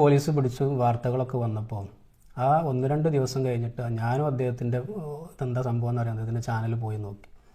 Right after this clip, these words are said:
അപ്പോഴാണ് അറിയുന്നത് അദ്ദേഹത്തിന് മുമ്പുണ്ടായിരുന്ന സബ്സ്ക്രൈബേഴ്സ്, ഫോളോവേഴ്സിനെക്കാട്ടിലും ഇട-, ഇരട്ടി ഫോളോവേഴ്സ് അദ്ദേഹത്തിന് കിട്ടി. മാത്രമല്ല, അദ്ദേഹം അവസാനമായിട്ട് ചെയ്ത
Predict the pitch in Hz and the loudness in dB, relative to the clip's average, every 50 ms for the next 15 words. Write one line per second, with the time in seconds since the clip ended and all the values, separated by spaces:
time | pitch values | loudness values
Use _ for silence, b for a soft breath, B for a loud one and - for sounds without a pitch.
0 | b b b b b b b b b b b b b b - - 120 143 139 143 | b b b b b b b b b b b b b b -10 -6 0 6 8 8
1 | 147 147 143 139 139 139 135 135 135 131 117 127 123 120 123 131 135 135 127 123 | 10 10 10 8 8 6 6 6 4 4 4 4 2 2 2 0 0 2 2 4
2 | 120 120 131 143 139 127 127 127 127 127 127 123 127 131 139 165 - - b b | 4 4 4 4 4 4 4 4 4 2 2 2 2 2 0 0 -2 -6 b b
3 | b b b b b b b - - 123 120 - - 127 131 131 127 131 127 127 | b b b b b b b -6 -4 -4 -4 -2 0 2 4 4 4 4 4 2
4 | 127 - - 120 123 120 120 120 123 127 127 127 123 - 135 127 127 127 - 131 | 2 0 0 2 2 4 4 6 6 4 4 2 2 2 0 -2 -2 0 2 4
5 | 131 131 127 - 135 135 143 147 151 151 - - 131 120 113 127 123 120 117 117 | 4 4 4 2 0 2 2 2 2 0 -2 -2 -2 0 0 2 2 2 2 0
6 | 117 113 - 147 156 160 151 - 120 120 117 117 120 117 117 120 110 110 110 107 | 0 0 0 0 0 0 0 0 0 2 2 2 2 0 0 -2 -2 -2 -2 -4
7 | - 110 107 107 101 - 117 127 175 - - B B B B B B B B - | -4 -4 -4 -4 -4 -4 -6 -6 -6 -6 -10 B B B B B B B B 2
8 | 139 135 135 135 151 151 151 143 135 139 135 139 127 131 117 113 131 131 131 135 | 6 6 6 6 6 6 6 8 8 6 6 4 2 0 0 2 2 2 2 2
9 | 139 147 151 127 117 117 113 - 123 127 135 139 139 139 131 127 123 123 131 123 | 2 0 0 2 2 2 2 2 2 2 2 2 2 2 2 2 0 0 -2 -4
10 | - 123 117 113 | -2 -2 0 0